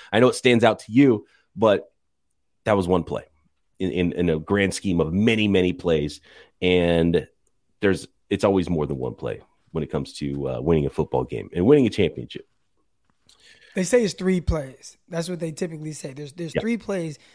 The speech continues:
Speaker 2: that really swing the game. And I do think there were some plays late in that game that definitely <laughs> did not help the forty-niners. One was obviously the drop pick. There was another one where, oh gosh, Jimmy Ward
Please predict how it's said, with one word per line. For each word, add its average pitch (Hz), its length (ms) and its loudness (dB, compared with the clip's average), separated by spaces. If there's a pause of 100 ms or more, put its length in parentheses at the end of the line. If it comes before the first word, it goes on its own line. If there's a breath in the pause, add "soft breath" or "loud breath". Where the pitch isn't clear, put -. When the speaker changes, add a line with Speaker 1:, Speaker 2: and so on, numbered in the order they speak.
(120 soft breath)
Speaker 2:
that 160 120 -8
really 180 320 -4
swing 165 840 -4 (760)
the 165 120 -6
game. 143 340 -10 (200)
And 175 80 -6
I 185 60 -2
do 208 160 -2
think 170 380 -6
there 170 160 -2
were 180 160 -2
some 175 160 -6
plays 175 300 -4
late 170 200 -4
in 170 60 -8
that 170 180 -6
game 180 360 -6 (400)
that 147 160 -14
definitely 165 320 -2
<laughs> 147 80 -6
did 156 80 0
not 165 260 -2
help 175 220 -4
the - 120 -4
forty-niners. 180 800 -6 (480 soft breath)
One 185 320 0
was 190 280 0
obviously 156 300 -8
the 151 120 -10
drop 143 280 -8
pick. 170 240 -6
There 190 120 -2
was 180 120 -2
another 190 340 -2
one 165 440 -6 (340 soft breath)
where, 165 720 -4 (880)
oh - 460 -20
gosh, - 420 -20 (120)
Jimmy 196 300 -2
Ward 214 460 0